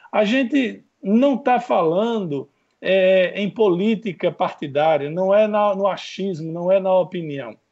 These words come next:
mas sim na necessidade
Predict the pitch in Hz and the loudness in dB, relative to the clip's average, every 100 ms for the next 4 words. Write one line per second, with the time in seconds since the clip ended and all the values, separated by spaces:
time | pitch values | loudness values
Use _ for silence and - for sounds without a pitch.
0 | _ _ _ 170 190 190 - - 190 208 | _ _ _ -2 0 0 -4 -10 -6 -6
1 | 233 - _ _ 175 196 196 208 262 - | -6 -12 _ _ -2 0 0 0 0 0
2 | 262 240 - 233 175 156 147 147 | -8 -8 -8 -4 0 0 -2 -8